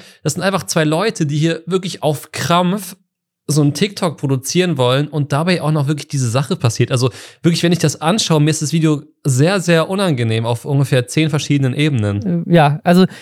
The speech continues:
Speaker 2: ich, deswegen, also ich find's einfach jede Woche wieder geil, hier über, über Gender Reveals zu sprechen, weil es halt nimmt halt, die, man denkt jedes Mal, es kann nicht dümmer werden. Was hatten wir neulich in Dubai? Irgendwie ein Tiger, der einen Ballon zum, äh, Platzen bringt.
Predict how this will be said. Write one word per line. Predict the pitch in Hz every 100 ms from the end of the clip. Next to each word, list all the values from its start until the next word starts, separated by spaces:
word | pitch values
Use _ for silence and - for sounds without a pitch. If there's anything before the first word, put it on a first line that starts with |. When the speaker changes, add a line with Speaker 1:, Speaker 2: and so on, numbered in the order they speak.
| -
Speaker 2:
ich, | 196
deswegen, | 180 - 208 180
also | 170 165
ich | 160 -
find's | - 214
einfach | 180 175
jede | 170 170 190
Woche | 170 170
wieder | 165 160
geil, | 151 170 170
hier | 170
über, | 160 156
über | 151 151 147 147
Gender | - 165 175
Reveals | 147 147 147
zu | -
sprechen, | 147 208 143 156
weil | 147
es | 147 151
halt | 147
nimmt | 170 185
halt, | 180 156
die, | - 156 - -
man | 180
denkt | 175 285 254
jedes | 262 254 -
Mal, | 170
es | 170 -
kann | - 202
nicht | 214 -
dümmer | 196 220
werden. | 196 214
Was | 190
hatten | 208 196
wir |
neulich | 185 185 185
in | 170 160
Dubai? | 185 175
Irgendwie | 160 170 160
ein | 143
Tiger, | - 190 190 226
der | 190
einen | 185
Ballon | 180 185 196
zum, | - 190 185 190
äh, | 185
Platzen | - 190 -
bringt. | 180 196